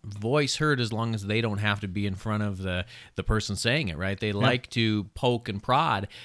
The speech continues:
Speaker 1: um, because, uh, even if they don't have knowledge, and really that's unfortunate because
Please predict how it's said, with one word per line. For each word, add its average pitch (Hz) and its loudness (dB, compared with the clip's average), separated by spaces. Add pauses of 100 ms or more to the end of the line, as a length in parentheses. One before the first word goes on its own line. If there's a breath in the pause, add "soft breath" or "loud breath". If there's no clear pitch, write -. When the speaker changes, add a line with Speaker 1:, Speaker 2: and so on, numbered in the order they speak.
(160 loud breath)
Speaker 1:
um, 107 2
because, 107 -2
uh, 90 -10
even 127 -2
if 151 -2
they 143 0
don't 143 0
have 123 0
knowledge, 107 0
and 120 0
really 143 4
that's 113 2
unfortunate 104 -2
because 104 0